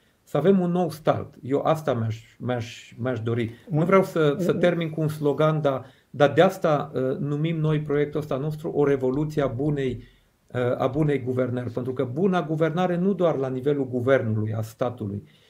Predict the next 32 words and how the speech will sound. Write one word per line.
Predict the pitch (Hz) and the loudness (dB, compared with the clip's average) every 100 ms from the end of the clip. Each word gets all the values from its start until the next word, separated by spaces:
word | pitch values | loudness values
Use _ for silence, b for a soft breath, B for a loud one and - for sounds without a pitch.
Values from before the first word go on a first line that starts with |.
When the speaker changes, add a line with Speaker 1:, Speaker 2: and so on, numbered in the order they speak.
| b b b | b b b
Speaker 1:
ci | - 160 | -8 -4
buna | 160 180 170 | 0 2 0
guvernare | 156 156 151 160 165 | 0 0 0 0 0
a | |
relațiilor | 151 143 160 160 156 143 | 0 2 0 0 -2 -2
dintr-o, | 127 135 131 131 127 131 147 | -2 -6 -4 -2 0 -2 -4
dintre | 127 131 127 | -4 -4 -2
noi. | 127 131 110 113 | -2 -2 -2 -4
Asta, | 131 - 131 117 113 - | -6 -4 -4 -4 -6 -10
uh, | 117 113 113 - b b b | -6 -4 -6 -10 b b b
asta | 139 147 | -4 -2
ar | 143 | -2
trebui | 139 131 | -2 -4
să | 139 | -6
o | |
schimbăm, | 131 139 143 | -8 -6 -6
pentru | 139 147 | -6 -4
că | 151 | -2
altfel | 156 151 | -2 -2
putem | 151 151 151 | -4 -4 -4
schimba | - 151 143 | -4 -4 -2
câte | 160 151 | -4 -2
legi, | 131 143 131 - - | -2 -2 -4 -10 -10
uh, | 123 120 117 | -6 -4 -4
vrem. | 110 156 160 B B B | -2 -2 -4 B B B
O | 160 | -2
să | 156 | 0
găsim | 143 147 190 | 0 0 0
motive | 156 147 165 143 | 0 -2 -2 -4
de | 131 | -2
fiecare | 131 151 151 131 | -2 -4 -2 -2
dată | 120 147 147 151 147 | -2 -2 -2 -2 -2